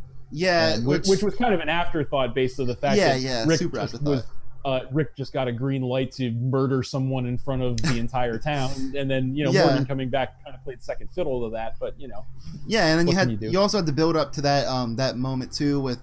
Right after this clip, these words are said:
Speaker 1: uh, Rick and, um, what's her name, uh, Jessie,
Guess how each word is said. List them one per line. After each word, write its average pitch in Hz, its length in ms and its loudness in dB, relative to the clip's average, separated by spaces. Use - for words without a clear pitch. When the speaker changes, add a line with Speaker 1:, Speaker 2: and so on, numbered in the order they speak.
Speaker 1:
uh, 117 240 -4
Rick 131 400 -4
and, 117 400 0
um, 110 500 -2
what's 110 180 -4
her 110 60 -6
name, 107 280 -2
uh, 110 380 -2
Jessie, 123 400 -4